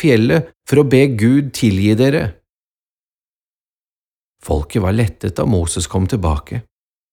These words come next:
Herren hadde skrevet de ti bud på to nye steintavler. Moses sa, «Gud vil fortsatt være deres Gud, men dere må love å holde budene han har gitt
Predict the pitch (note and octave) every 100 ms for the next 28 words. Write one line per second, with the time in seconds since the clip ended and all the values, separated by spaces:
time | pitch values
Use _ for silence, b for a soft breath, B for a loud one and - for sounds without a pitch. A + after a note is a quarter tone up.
0 | _ _ _ _ - A2+ G2 F#2+ E3+ D3+
1 | C3+ D3+ - D3 G#2 F2+ C3+ - A#2 A#2+
2 | A#2 G#2 C3+ C3+ - - - A2 B2 C3
3 | G#2 A2+ - A#2 F2 D2+ F2 G2+ - -
4 | _ _ _ _ _ _ _ _ _ -
5 | D#2 D2 G#2 G2 - F2 F2 - _ _
6 | _ _ _ _ _ _ G2 G#2+ F3+ F#3
7 | F3+ F3 - C3+ - E3+ C#3+ D#3+ D3+ A2
8 | D3 D#3 D3+ E3+ - A2+ D3 G#3+ C3+ G#2+
9 | _ _ _ _ - F2+ G2+ A2 C#3+ E3
10 | D#3 E3 E3+ C3+ E2 C3+ D#3 - D#3 B2+
11 | C#3 A2 G#2 A2 B2+ D#3+ B2+ C#3+ D#3+ A2+
12 | A#2 -